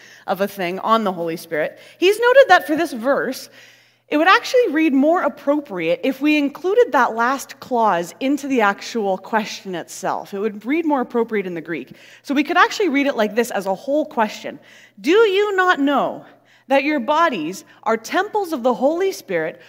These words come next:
who is in you, whom you've received from God, and that you are not your own?" "Do you not know these things?" says Paul. Four key pieces there, right, that make up that large question.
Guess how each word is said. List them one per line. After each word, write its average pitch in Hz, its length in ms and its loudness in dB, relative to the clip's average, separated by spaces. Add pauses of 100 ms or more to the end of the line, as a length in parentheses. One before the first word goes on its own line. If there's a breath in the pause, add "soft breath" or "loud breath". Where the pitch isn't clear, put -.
(120 loud breath)
who 339 260 2
is 453 180 8
in 403 200 2
you, 208 320 -4 (340 soft breath)
whom 415 320 2
you've 427 220 0
received 440 400 4
from 403 180 -2
God, 262 320 4 (240 loud breath)
and 403 340 0
that 392 260 2
you 403 240 6
are 392 200 4
not 392 320 0
your 403 240 2
own?" 415 480 0 (1800 soft breath)
"Do 349 120 0
you 494 260 0
not 508 180 4
know 494 220 6
these 320 180 2
things?" - 600 -10
says 220 260 -2
Paul. - 340 -6 (560)
Four 415 220 4
key 403 160 2
pieces 370 360 0
there, 151 300 -2
right, 202 240 0
that 277 120 0
make 320 180 2
up 330 160 2
that - 200 2
large 311 540 4 (220 loud breath)
question. 202 520 0